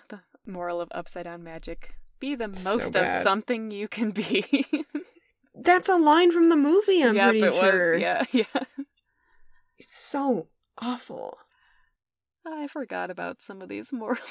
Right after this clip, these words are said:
Speaker 1: <laughs>
Speaker 2: What's crazy is that we've watched movies after that movie where I'm like,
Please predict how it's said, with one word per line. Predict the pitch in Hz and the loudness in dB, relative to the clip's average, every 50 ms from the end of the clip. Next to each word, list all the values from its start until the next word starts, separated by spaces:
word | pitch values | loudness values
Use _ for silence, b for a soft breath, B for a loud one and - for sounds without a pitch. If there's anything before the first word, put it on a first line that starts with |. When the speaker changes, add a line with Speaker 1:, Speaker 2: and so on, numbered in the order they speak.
| - 269 - | -10 -10 -8
Speaker 1:
<laughs> | - - - - | -8 -10 -10 -2
Speaker 2:
What's | - 330 415 427 - | 4 6 6 6 4
crazy | - - - 311 302 339 349 480 | 2 0 2 4 4 6 6 6
is | 508 480 | 6 6
that | 480 - 262 | 6 6 6
we've | 277 339 294 | 6 6 6
watched | 226 233 247 349 508 - - 254 | 8 6 6 6 4 2 0 0
movies | 220 226 208 240 233 269 277 294 262 | 2 2 2 2 2 0 0 -2 -2
after | 240 - 151 190 208 - 226 | 0 0 0 0 0 0 2
that | 226 247 226 | 4 4 4
movie | 214 202 208 208 240 | 4 2 2 4 4
where | 247 240 220 | 4 6 4
I'm | 214 220 233 | 4 4 4
like, | 220 214 214 202 - | 4 4 2 2 0